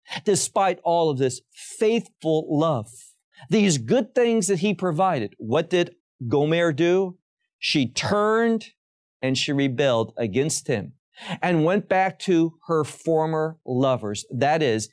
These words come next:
Israel returned to idolatry. Israel returned back to sin. So once more, Hosea is told, "Go again," and the emphasis is on this word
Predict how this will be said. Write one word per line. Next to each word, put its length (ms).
Israel 640
returned 640
to 420
idolatry. 800
Israel 720
returned 720
back 380
to 100
sin. 400
So 380
once 420
more, 420
Hosea 580
is 240
told, 320
"Go 580
again," 640
and 140
the 160
emphasis 640
is 160
on 220
this 240
word 320